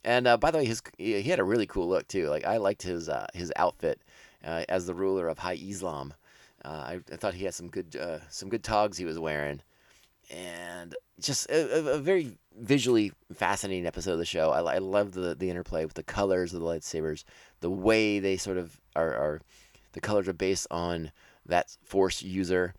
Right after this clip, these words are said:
I really dug a lot of that stuff. I thought it was a lot, a lot of fun, and that would be something I'd love to see a, a more exploration of. A very interesting slice of this new Star Wars galaxy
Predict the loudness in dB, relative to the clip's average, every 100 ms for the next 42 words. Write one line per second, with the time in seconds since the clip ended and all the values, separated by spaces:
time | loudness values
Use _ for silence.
0 | -18 -20 -20 -4 -2 2 2 0 -4 0
1 | 0 0 -4 -2 0 0 -4 -4 -6 -2
2 | -2 -2 -4 -4 0 2 2 -2 -4 -4
3 | -4 -4 -6 -8 -6 -6 -6 -6 -6 -10
4 | -16 -20 -10 -2 0 2 4 2 0 -2
5 | -2 -2 -2 0 0 4 4 4 2 -4
6 | -2 -2 -2 -4 -6 -8 -20 -20 -10 0
7 | 6 6 6 2 -2 2 2 2 -2 -2
8 | 2 4 4 0 -2 -2 0 -2 -2 -4
9 | -4 -2 0 0 0 0 0 -4 -8 -8